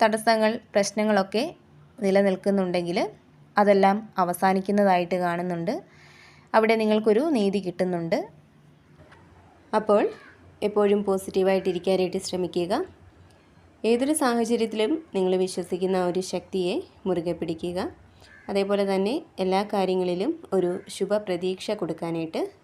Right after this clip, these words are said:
ശ്രമിക്കുക. അപ്പോൾ നിങ്ങൾക്കുള്ള പ്രപഞ്ചശക്തിയുടെ ഇന്നത്തെ ആ ഒരു സന്ദേശം ഇതായിരുന്നു. ഇതിൽ നിന്നും നിങ്ങളുമായിട്ടും നിങ്ങളുടെ ജീവിത സാഹചര്യങ്ങളുമായിട്ടൊക്കെ നിങ്ങൾക്ക് പോസിറ്റീവായിട്ട് തോന്നുന്ന കാര്യങ്ങളെ മാത്രം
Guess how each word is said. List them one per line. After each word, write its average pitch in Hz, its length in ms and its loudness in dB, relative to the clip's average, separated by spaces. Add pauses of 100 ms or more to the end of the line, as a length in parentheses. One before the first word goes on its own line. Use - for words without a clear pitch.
(160)
ശ്രമിക്കുക. 160 460 -4 (960)
അപ്പോൾ 254 200 2 (360)
നിങ്ങൾക്കുള്ള 226 460 0 (500)
പ്രപഞ്ചശക്തിയുടെ 214 920 0 (380)
ഇന്നത്തെ 202 340 0
ആ - 80 0
ഒരു 190 120 -2 (100)
സന്ദേശം 175 500 -4 (280)
ഇതായിരുന്നു. 170 520 -2 (1400)
ഇതിൽ 254 240 6
നിന്നും 247 260 6
നിങ്ങളുമായിട്ടും 226 720 4
നിങ്ങളുടെ 202 300 2 (100)
ജീവിത 196 240 0 (120)
സാഹചര്യങ്ങളുമായിട്ടൊക്കെ 185 1160 -2 (600)
നിങ്ങൾക്ക് 214 320 2 (120)
പോസിറ്റീവായിട്ട് 208 640 0
തോന്നുന്ന 190 340 -2 (120)
കാര്യങ്ങളെ 180 380 -2 (100)
മാത്രം 170 340 -6